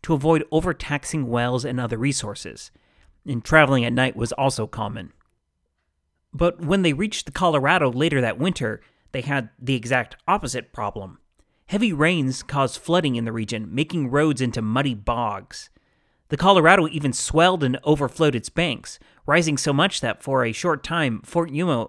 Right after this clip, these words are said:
actually became an island. These torrents also washed away more than a little of the Army's stockpiles.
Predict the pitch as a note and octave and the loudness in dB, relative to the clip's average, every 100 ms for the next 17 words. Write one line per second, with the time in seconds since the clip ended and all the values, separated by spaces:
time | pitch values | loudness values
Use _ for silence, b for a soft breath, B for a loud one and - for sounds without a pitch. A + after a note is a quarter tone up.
0 | - C3+ - C3 A#2 - C#3 A2 - C3 | -4 -6 -4 -6 -8 -6 -4 -4 -4 -4
1 | D3+ G2+ - - _ _ _ _ _ _ | -4 -6 -16 -20 _ _ _ _ _ _
2 | _ - E3 - F3+ D3 B2 B2+ B2 - | _ -2 -2 2 2 4 2 0 0 0
3 | A2+ B2+ B2 - C3 A#2+ A#2+ D3 C3+ C3 | -2 0 -2 -2 -2 -2 0 0 0 -2
4 | B2 C#3 G3+ B2+ A#2+ B2+ B2 A#2+ A#2+ A2+ | -4 -2 -2 -2 -2 -4 -4 -4 -4 -4
5 | - - C3 - - F#2 D#2+ D#2 - | -4 -2 -2 -4 -12 -10 -12 -16 -20